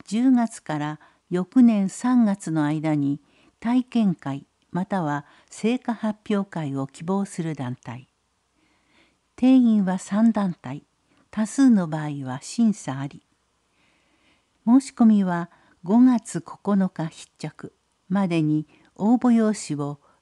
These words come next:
来館、郵送、またはファックスで。男女共同参画ルーム登録団体募集。登録団体は毎週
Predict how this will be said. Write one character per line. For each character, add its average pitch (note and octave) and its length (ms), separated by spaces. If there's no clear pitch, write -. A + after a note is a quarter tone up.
来 G3+ 240
館、 E3 380
郵 F#3 220
送、 E3+ 420
ま F3 160
た A#3+ 180
は D#3 140
フ - 160
ァ - 20
ッ - 40
ク - 120
ス - 160
で。 - 140
男 C4+ 240
女 F#3 140
共 B3+ 320
同 B3 180
参 A3 340
画 G#3 120
ル F3+ 160
ー D3+ 40
ム D3 220
登 B3 240
録 A#3+ 200
団 G3+ 220
体 C#3 300
募 C3+ 120
集。 D3 400
登 C#4 240
録 C#4 240
団 A#3+ 220
体 D#3 300
は C#3 260
毎 F#3+ 260
週 E3 540